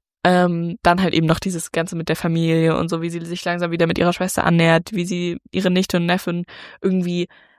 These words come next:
mehr kennenlernt, mehr lieben lernt und so weiter. Das waren für mich eigentlich die Punkte, die dieses Buch ausgemacht haben, nicht die Love Interest oder die Liebesbeziehung zwischen den beiden, weil das, wie gesagt, halt irgendwie ein bisschen schwierig war. Einerseits, weil irgendwie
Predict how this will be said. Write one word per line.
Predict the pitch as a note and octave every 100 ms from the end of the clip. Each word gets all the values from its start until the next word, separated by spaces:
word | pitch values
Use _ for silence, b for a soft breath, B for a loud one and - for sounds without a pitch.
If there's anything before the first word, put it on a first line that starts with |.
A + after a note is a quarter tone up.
| -
mehr | F#3 F#3
kennenlernt, | - F#3 F3 E3 -
mehr | F3
lieben | F3+ E3+
lernt | D#3+ D#3+
und | D#3+
so |
weiter. | E3 F3+
Das | F3+ F3+ -
waren | E3+
für | -
mich | F3+ -
eigentlich | E3 -
die | -
Punkte, | - E3 E3
die | D#3+
dieses | D#3+ -
Buch | -
ausgemacht | - E3 D#3 D#3+ F3
haben, | D#3+
nicht | E3 -
die | E3 D#3 D#3+
Love | - - D#3+ D#3 D#3 -
Interest | E3+ - D#3+ -
oder | - - - B B B B B B B _
die | - E3+ E3 D#3+ D#3+
Liebesbeziehung | E3+ E3 - D#3+ D#3+
zwischen | - E3+
den | D#3+
beiden, | F3 D#3+
weil | D#3+
das, | D#3 E3 -
wie |
gesagt, | E3 D#3+ D#3 D#3 -
halt | E3+ E3 -
irgendwie | E3 E3
ein |
bisschen | E3+ F3
schwierig | E3+ G3 A3+ A#3
war. | G3+
Einerseits, | G3+ F#3+ F3+ -
weil | E3 E3 F3+ _ _ _ -
irgendwie | F3+ F3 E3+ E3 E3+